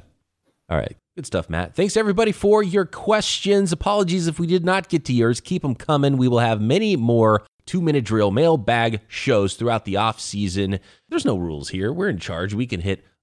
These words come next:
other questions throughout the week if we want to. So, uh, we, yeah, we'll, we'll try to filter in some more questions throughout the week because there's so many good ones out there that I'm seeing here. And we do get so many good questions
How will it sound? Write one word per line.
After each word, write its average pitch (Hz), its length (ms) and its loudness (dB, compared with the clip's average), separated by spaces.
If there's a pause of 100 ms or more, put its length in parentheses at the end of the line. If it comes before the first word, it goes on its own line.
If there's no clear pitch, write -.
other 113 300 0
questions 98 560 -4
throughout 147 320 0
the 90 80 -6
week 82 220 -4
if - 100 -10
we 82 80 -4
want 73 320 -6
to. 62 160 -10
So, 67 380 -4
uh, 62 140 -6
we, 85 140 -10
yeah, 82 120 -8
we'll, 120 200 -6
we'll 139 120 0
try 170 140 -2
to 110 60 -6
filter 135 300 -2
in 110 80 -2
some 110 140 -6
more 95 140 -2
questions 82 400 -4
throughout 78 280 -4
the 80 80 -6
week 78 160 -6
because 92 300 -2
there's 165 160 0
so 151 140 2
many 113 180 0
good 90 180 0
ones 85 200 -2
out 78 160 0
there 78 160 -2
that 76 100 -2
I'm 78 140 -4
seeing 98 320 -2
here. 87 240 0 (240)
And 92 120 -2
we 90 120 -2
do 120 180 4
get 104 160 -4
so 98 140 -2
many 87 100 0
good 80 160 -4
questions 80 580 -4